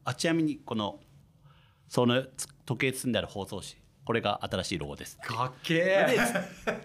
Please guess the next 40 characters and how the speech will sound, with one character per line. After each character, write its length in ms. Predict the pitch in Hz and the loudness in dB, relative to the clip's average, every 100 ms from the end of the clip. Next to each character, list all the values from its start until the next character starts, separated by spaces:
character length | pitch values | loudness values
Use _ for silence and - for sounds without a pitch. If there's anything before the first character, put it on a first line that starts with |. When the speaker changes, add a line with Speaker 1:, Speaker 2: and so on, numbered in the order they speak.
| - | -10
Speaker 1:
つ-、 80 | - | -4
つ 80 | 262 | 2
ま 100 | 247 | 2
り、 140 | 240 | 2
ま 100 | 214 | 0
あ、 20 | 202 | -2
ツ 120 | - | -2
タ 120 | 262 | 0
ヤ 120 | 240 | 0
っ 100 | 180 | 0
て、 120 | 156 | -2
ま 140 | 135 123 | 0 0
あ、 60 | |
こ 80 | 123 | 0
れ 100 | 160 | -2
ま 120 | 180 | -2
で 120 | 147 101 | -4 -4
ど 100 | 120 | -6
ち 80 | |
ら 60 | 233 | -4
か 60 | 254 | -6
と 60 | |
い 0 | |
う 20 | 202 | -6
と 40 | |
そ 80 | 214 | -8
の 60 | 196 | -8
高 240 | - 277 | -4 -4
く 100 | 269 | 0
な 100 | 160 | 0
い 200 | 123 82 120 | 0 -4 -2
Speaker 2:
う 40 | |
ん。 360 | 117 110 104 98 | 0 0 -2 0
Speaker 1:
お 60 | |
店 140 | 117 127 | 0 -2
だ 60 | |
っ 40 | - | -4
た 60 | |
の 80 | 90 | -6
が、 260 | 104 135 - | -6 -8 -10